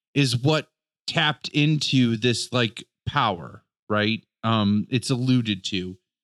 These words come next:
which gives me this idea that King's trying to scientifically justify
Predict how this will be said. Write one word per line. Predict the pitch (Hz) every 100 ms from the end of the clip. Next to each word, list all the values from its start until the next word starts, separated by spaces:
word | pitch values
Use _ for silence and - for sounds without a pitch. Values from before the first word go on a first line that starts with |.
| _ _ _ -
which | 147 -
gives | 202 180
me | 190 180
this | 151 147
idea | 156 147 170 170
that | 135 120
King's | 170 165
trying | - 170 156
to | 131
scientifically | - 156 160 151 165 170 262 247 269 294 269
justify | 285 285 - 233 285 247